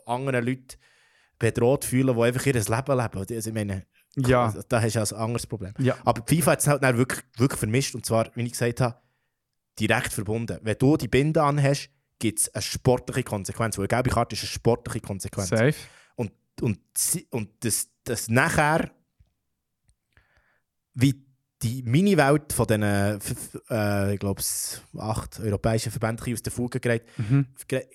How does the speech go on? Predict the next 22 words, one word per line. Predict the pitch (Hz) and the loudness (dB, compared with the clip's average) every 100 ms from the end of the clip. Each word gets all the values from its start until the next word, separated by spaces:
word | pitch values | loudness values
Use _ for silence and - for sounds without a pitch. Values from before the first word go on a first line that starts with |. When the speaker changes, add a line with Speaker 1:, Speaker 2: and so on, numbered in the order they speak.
| - | -6
Speaker 1:
äh, | 131 123 | -4 -4
geht, | - 127 120 - - - | -4 -2 -2 -6 -20 -10
verstehe | 131 - 135 143 | -8 -2 0 0
ich | 151 | 0
sogar. | 160 135 107 | 2 2 0
Auch | 107 123 | 0 0
wenn | 131 | -2
ich, | 135 | -2
auch | 131 | -2
wenn | 131 | -2
es | - - | -2 -6
zum | - | -6
Kontext, | 131 143 147 143 | 0 0 0 -2
wenn | 127 | -2
der | - | -4
Kontext | - 139 143 - | -2 0 0 -2
zu | 120 | -2
den | |
Iranern | 120 123 143 | 0 0 0
setzt, | - 131 - | -2 -4 -4
ist | 123 | -2
natürlich | 117 123 120 | 0 0 0